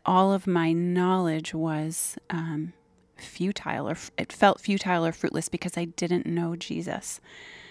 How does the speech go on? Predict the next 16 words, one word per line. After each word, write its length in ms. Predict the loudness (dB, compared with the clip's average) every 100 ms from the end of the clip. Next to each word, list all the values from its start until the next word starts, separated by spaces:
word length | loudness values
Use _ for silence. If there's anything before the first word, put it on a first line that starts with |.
| -20 -20 _ _ 2
And 140 | 6
I 40 | 8
remember 400 | 8 6 6 4
for 180 | 4 4
me, 260 | 4 4
that 180 | 4 4
began 340 | 2 4 4 4
a 60 |
journey 680 | 2 2 4 4 2 0 -2 0
of 200 | 0 0
sort 280 | 4 4
of 80 | 4
just 260 | 2 0 0
pushing 380 | 0 2 2 2
aside 600 | 2 2 4 2 0 -4 _ 4
all 460 | 6 6 4 0